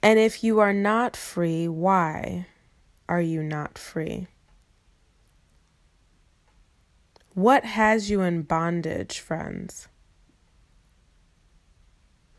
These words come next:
What has you stopping just short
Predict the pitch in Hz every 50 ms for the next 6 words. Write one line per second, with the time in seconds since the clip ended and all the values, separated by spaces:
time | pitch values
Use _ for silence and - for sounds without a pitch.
0 | _ _ - 226 240 - 226 226 220 233 226 220 208 - - 202 196 185 - -
1 | - - 196 180 180 - - 185 175 170 175 170 - - 196 202 202 - - -
2 | - - - - 196 190 180 165 - - - - _ _ - -